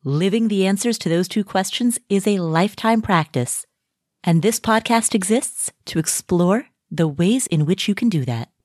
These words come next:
My name is Paula Pant. I am the host of the Afford Anything podcast. And once upon a time, in Southern California in nineteen ninety-four, there lived a man named William Bengen.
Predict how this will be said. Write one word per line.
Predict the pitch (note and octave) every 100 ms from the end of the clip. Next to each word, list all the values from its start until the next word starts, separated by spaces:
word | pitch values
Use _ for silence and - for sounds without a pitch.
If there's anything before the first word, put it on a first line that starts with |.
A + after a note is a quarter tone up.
| _ _ _ - - _
My | F#3+ G#3
name | A3 G#3
is | F3
Paula | - F3 E3+
Pant. | - C#3 -
I | F3
am | F#3
the | G3
host | - A3 A#3+ -
of | C3+
the | C3
Afford | C3+ D3+ C#3+
Anything | C#3+ C#3+ C#3+
podcast. | D3+ D#3 F3 G3 - - _ _ _ _ _ _
And | G3 F3+
once | E3+ A3+
upon | C#4+ - A3+
a | A#3
time, | - C#3+ B2+ C3+ _ _ _ _
in | F#3+
Southern | F#3 G3+ G#3+ A3
California | G3+ G3 G3 - D3+ D3 D#3
in | F3 F3
nineteen | F#3+ A#3 A#3
ninety-four, | F#3 F3 F3 - B2 A2 _ _ _ _ _ _ _
there | F#3+ F#3
lived | G3+ G3
a |
man | F3+ C3 A#2+ A#2+ - _ _ _
named | F3+ E3+ D#3+
William | C#3+ D#3 D#3+ D#3 D#3+ _ _
Bengen. | D3 C3 B2 A#2 A#2+